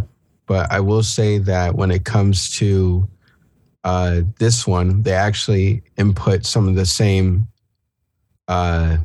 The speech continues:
well, obviously same characters, same story. They added little different things to it. But definitely part of the reason why I like it is because they had some of the aspects, like, you can, uh, quick time draw,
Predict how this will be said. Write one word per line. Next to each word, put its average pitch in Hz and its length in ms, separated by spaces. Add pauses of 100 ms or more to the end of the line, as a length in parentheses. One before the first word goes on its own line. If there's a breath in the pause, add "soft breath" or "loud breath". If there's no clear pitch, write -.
(120)
well, 110 120
obviously 101 420
same 92 240
characters, 90 760
same 82 320
story. 95 720 (520 loud breath)
They 98 80
added 95 300
little 92 200
different 87 400
things 95 400
to 87 140
it. 92 160 (920)
But 98 260
definitely 107 480
part 101 220
of 95 80
the 95 40
reason 95 200
why 90 160
I - 20
like 87 240
it 87 60
is 87 140
because 90 320
they 90 120
had 90 400
some 101 140
of 92 80
the 87 80
aspects, 90 640
like, 90 140
you 92 100
can, 95 320 (680 loud breath)
uh, 90 360
quick - 260
time 101 260
draw, 87 380